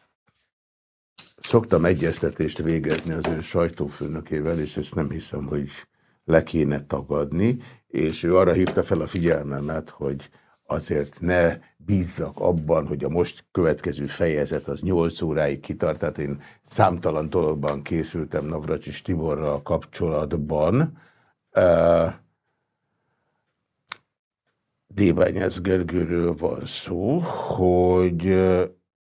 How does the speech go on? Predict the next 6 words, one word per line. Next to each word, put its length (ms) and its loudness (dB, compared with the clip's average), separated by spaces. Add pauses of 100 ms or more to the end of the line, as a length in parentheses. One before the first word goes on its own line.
(1800)
azt 220 4
kérdezem 440 4
öntől, 800 2
hogy 880 0 (1300)
értelmezhető-e, 1900 4
illetve 400 2